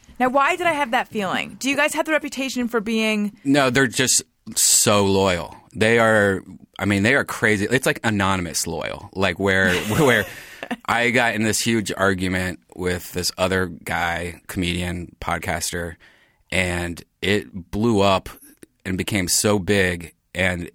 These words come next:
Speaker 2: I think a lot of people saw that. And so then after that, everyone was like, "Whoa, this shit's more powerful, powerful than I thought."
Speaker 1: Who, do you not wanna say who it was?
Speaker 2: Uh, I, yeah, it's, uh, Jay Moore. And so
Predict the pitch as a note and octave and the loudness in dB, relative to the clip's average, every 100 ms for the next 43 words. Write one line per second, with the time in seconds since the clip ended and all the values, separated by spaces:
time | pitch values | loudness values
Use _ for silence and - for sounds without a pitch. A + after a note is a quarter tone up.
0 | _ F#2 F2+ B2+ G2+ F2+ F2+ F#2 F#2 G#2+ | _ -6 -2 -2 0 0 0 0 -2 -4
1 | F#2+ D#2+ - F2 F2+ G#2+ A2+ A#2+ - F#2+ | -4 -2 0 0 2 0 0 -4 -6 -2
2 | - G2 G2 F#2+ F2+ F#2+ G2 F2+ F#2 F2 | 0 2 2 2 0 -2 -4 -2 0 0
3 | F2+ G2 F2 F2+ F2 F#2+ G2 F#2+ E2+ E2+ | -2 -4 -6 -8 -2 0 0 0 -4 -4
4 | A2 - F#2 E2 - F#2 F2+ F2 F2 E2 | -4 -4 -6 -6 -6 -4 -6 -4 -6 -6
5 | - _ - E2+ E2 E2+ E2 D#2 D2+ - | -12 _ -4 -4 -4 -6 -8 -8 -6 -4
6 | F2+ D2+ - - - G#3+ - - F3 E3+ | -2 -2 -6 -14 -8 -8 -10 -10 -6 -4
7 | D3 D3+ E3 D#3 C#3 G#2 D#3+ E3 - _ | -4 -6 -8 -8 -6 -6 -6 -8 -14 _
8 | _ _ - E3 E3+ D3+ D#3 D3 D#3 C#3+ | _ _ -2 2 4 2 0 -2 -6 -10
9 | C#3 C3+ A#2+ C3 G#2+ F#2 D2 - D2+ G2+ | -10 -12 -12 -12 -12 -14 -16 -16 -8 -2
10 | A#2+ B2 G#2+ F#2 G#2+ G#2+ F2+ D2 E2 - | 2 2 0 -6 -2 -2 0 -4 -2 -2
11 | F2+ F2 D#2+ E2 D2 - - - _ _ | 0 -2 -4 -6 -10 -18 -20 -20 _ _
12 | - G#2 F2+ E2+ A1+ - - - G2+ - | -4 0 0 -2 -6 -10 -14 -4 0 2
13 | G#2 F#2+ F2+ | 2 2 -2